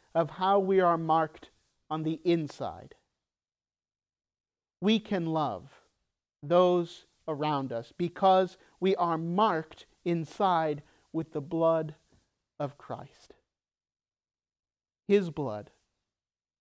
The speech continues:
the blood of the final Passover lamb,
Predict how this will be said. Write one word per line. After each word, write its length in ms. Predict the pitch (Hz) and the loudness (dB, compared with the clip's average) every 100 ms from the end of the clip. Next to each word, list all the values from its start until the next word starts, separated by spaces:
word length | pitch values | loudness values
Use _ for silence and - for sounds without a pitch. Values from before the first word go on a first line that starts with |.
| _ _ _ _ _ - | _ _ _ _ _ -8
the 100 | 147 | -6
blood 520 | 160 180 196 202 196 | 0 6 8 6 4
of 200 | 180 147 | -4 -4
the 120 | 151 | -4
final 680 | - 196 196 202 202 202 - _ _ | 0 4 4 4 0 -2 -6 _ _
Passover 960 | - 202 208 - 202 185 175 180 175 - _ | -6 -2 -2 0 2 2 2 -2 -2 -8 _
lamb, 600 | - 139 147 131 98 117 | -10 -6 -6 -6 -10 -16